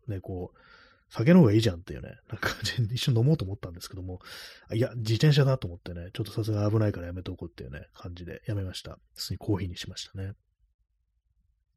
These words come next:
まあでもやっぱなんか自分で入れるコーヒーとああいうとこのコーヒーって、まあ違いますよね。やっぱお店のコーヒーだなっていうのはあります。ほんと家でなんかお-、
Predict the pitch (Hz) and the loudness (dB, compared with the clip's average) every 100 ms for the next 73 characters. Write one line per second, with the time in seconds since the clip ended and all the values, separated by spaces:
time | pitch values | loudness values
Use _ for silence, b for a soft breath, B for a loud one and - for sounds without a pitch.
0 | _ _ - b b b b b b _ | _ _ -20 b b b b b b _
1 | _ _ _ _ _ _ _ - 101 131 | _ _ _ _ _ _ _ -6 0 2
2 | 110 101 151 131 120 92 98 127 151 151 | 2 2 0 2 0 -2 -2 -2 0 2
3 | 156 151 147 147 147 160 95 110 113 - | 2 2 0 0 0 0 -2 0 0 0
4 | 113 - 92 - - - - - - - | -6 -6 -10 -10 -12 -12 -12 -12 -12 -6
5 | - 127 170 - - 90 87 95 - 92 | 0 2 2 0 -8 -8 -8 -8 -8 -4
6 | 110 151 143 143 139 123 92 95 - 90 | 0 2 2 6 6 6 2 -4 -6 -6
7 | 87 90 - - 98 104 135 120 95 95 | -8 -10 -12 -10 -6 0 4 4 2 -4
8 | 90 90 | -8 -10